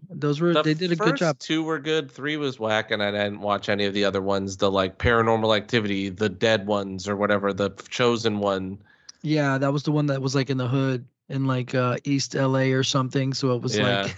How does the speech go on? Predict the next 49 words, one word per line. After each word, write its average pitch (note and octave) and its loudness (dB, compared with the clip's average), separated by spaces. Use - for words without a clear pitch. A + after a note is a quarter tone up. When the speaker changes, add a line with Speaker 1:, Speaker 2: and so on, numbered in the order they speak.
Speaker 1:
like, G3+ 0
<laughs> - -20
it G3+ 0
was F3+ -2
like D#3 -2
Speaker 2:
No, C#3 2
that B2+ 2
was F#3+ -4
Speaker 1:
Yeah. F#3 -12
Speaker 2:
the F3+ -4
one D#3+ 0
with C3 -4
the A#2+ -2
girl, A#2 0
and G#2 -4
they G#2 -4
go A2 -4
on A2 0
a G#2+ 0
road G#2+ -2
trip, G2+ 0
and F2+ -6
she, G#2 -2
like, F#2+ -2
has G2 -2
to A2 -8
learn G#2+ 0
about G#2 0
her G2 -2
mom, G2+ 0
and G#2 -2
there's, A2 0
like, C#3 2
little C#3 2
Speaker 1:
Mm. B2 -4
Speaker 2:
kids, G#2+ 0
and A2 -6
they're G#2+ -2
like, G#2 -4
"Your C#3+ 0
mama B2 0
was A2 0
a F#2+ -12
witch," C3 0
<laughs> - -2
or B2+ 0
whatever. C#3+ -2
Speaker 1:
Yeah. C3 0
Speaker 2:
<laughs> G3 0